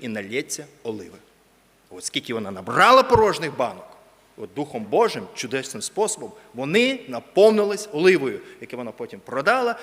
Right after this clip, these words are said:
і могла викупити, ви-, виплатити борги. От скільки даш себе Богові, скільки серця свого даш Богові, стільки там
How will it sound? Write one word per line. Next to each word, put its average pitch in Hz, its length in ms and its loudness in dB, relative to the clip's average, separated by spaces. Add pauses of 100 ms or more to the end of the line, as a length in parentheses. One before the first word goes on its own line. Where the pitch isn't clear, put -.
(160)
і - 20 -12
могла 127 240 -6
викупити, 151 580 -6
ви-, 131 240 -6
виплатити 139 680 -8
борги. 104 300 -8 (160)
От 117 80 -6
скільки - 360 -2
даш 214 380 2
себе 220 280 0
Богові, 117 380 -2 (140)
скільки - 360 -2
серця 170 460 2
свого 117 260 -6
даш 240 260 -2
Богові, 147 360 -2 (320)
стільки - 320 -6
там 226 340 -4